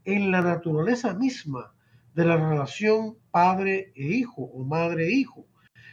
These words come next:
y no se deriva de ninguna manera de la autoridad del Estado. El Estado no es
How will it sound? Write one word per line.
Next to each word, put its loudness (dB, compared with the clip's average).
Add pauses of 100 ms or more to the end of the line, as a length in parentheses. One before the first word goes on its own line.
(140)
y 0
no 4
se 0
deriva 0
de 0
ninguna 0
manera 0 (280)
de 2
la 8
autoridad 2
del 0
Estado. 0
El -14
Estado 2
no 0
es -4